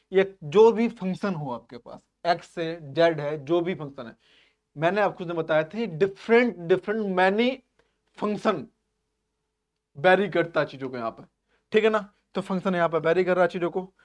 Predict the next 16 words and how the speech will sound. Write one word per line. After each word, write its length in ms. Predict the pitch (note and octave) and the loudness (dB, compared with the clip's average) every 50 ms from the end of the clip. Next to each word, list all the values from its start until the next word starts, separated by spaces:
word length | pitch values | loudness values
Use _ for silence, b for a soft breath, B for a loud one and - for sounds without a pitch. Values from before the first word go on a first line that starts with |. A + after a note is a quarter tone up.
| b b b b | b b b b
तो 60 | - | 2
आप 120 | D#3+ D#3+ E3 | 2 4 2
इस 100 | F3 - | 0 -6
प्रकार 320 | - F3 D#3+ - E3+ D#3+ | -6 -6 -2 0 0 0
से 140 | D#3 - F3 | 0 0 -4
यहाँ 120 | D#3+ D3+ - | -6 -4 -4
पे 60 | G3 G3 | -6 -8
इंक्लूड 480 | G3 F#3+ D#3+ D3+ - E3+ F3+ G3 - | -8 -8 -12 -8 -6 -4 -4 -4 -4
कर 120 | - - E3 | -4 -6 -6
सकते 280 | D#3+ - D3+ _ - | -6 -8 -18 _ -16
हैं 60 | D3 - | -16 -14
चीज़ों 180 | A#2+ B2 A#2+ A#2 | -12 -12 -10 -10
को 80 | A#2 | -10
यहाँ 120 | A#2 A2+ A2 | -12 -14 -14
पे, 140 | - - - _ _ _ _ _ - | -16 -20 -20 _ _ _ _ _ -6
ठीक। 220 | - A#3+ A#3+ _ | -6 -6 -6 _